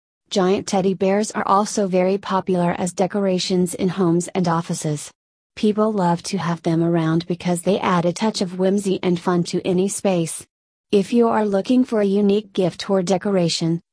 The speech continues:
then a giant teddy bear is a great option. One. Giant teddy bears are the perfect gift for any occasion, whether it's a birthday, anniversary, Christmas, or just because.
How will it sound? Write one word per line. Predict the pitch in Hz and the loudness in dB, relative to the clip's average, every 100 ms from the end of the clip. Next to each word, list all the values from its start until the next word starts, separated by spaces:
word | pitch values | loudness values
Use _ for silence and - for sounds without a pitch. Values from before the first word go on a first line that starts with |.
| - | 0
then | 202 208 | 2 2
a | |
giant | 202 202 180 160 156 | 0 0 0 0 0
teddy | 202 190 196 | 0 0 2
bear | 180 180 | 2 0
is | 175 | 0
a | 180 | -2
great | 180 175 175 | -2 -2 0
option. | 175 170 170 151 156 _ _ _ _ _ _ - | -2 -2 -2 -2 -4 _ _ _ _ _ _ -4
One. | 196 190 156 147 151 _ _ _ _ | 0 2 2 0 -4 _ _ _ _
Giant | - 185 196 - | -2 0 0 0
teddy | 190 196 | 0 2
bears | 185 175 175 | 0 0 0
are | - 175 | -2 -4
the | |
perfect | 185 196 185 190 - | -2 -2 -2 -4 -4
gift | - 175 - | -2 -2 -2
for | - 175 | -6 -4
any | 185 185 214 | 0 2 2
occasion, | 233 233 196 190 180 190 _ _ | 0 0 0 2 0 -2 _ _
whether | 208 214 240 | 2 2 2
it's | 220 208 | 0 -4
a | 175 | -2
birthday, | 175 170 - - 160 170 _ _ | -2 -2 -4 -4 -4 -4 _ _
anniversary, | 214 202 196 185 175 156 151 151 _ - | -2 0 0 0 -2 -2 -4 -8 _ -8
Christmas, | 196 180 165 156 - - _ - | -4 -2 -2 -2 -8 -16 _ 0
or | 202 | 0
just | 175 208 233 - | 2 2 2 -2
because. | 185 175 190 151 147 - | -4 0 2 2 -2 -8